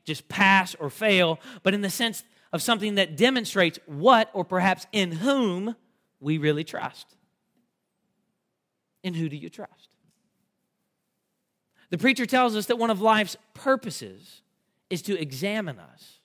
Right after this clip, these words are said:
and ultimately to reveal that we are merely animals. It's not a comment on our biology,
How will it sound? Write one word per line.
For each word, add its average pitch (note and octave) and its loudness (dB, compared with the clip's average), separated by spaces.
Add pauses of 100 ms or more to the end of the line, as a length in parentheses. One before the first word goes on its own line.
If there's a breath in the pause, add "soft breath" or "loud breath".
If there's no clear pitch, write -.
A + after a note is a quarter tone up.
(560)
and F3 -4 (100)
ultimately D#3+ 2
to D#3 -12
reveal D3+ -2 (880)
that B2+ -14
we F3 -2
are C#3+ -2
merely F3+ -4
animals. G#2 -12 (880)
It's - -14
not C4+ 2
a G#3 -4
comment A3+ 4
on G3+ 4
our F3+ 6
biology, G3 6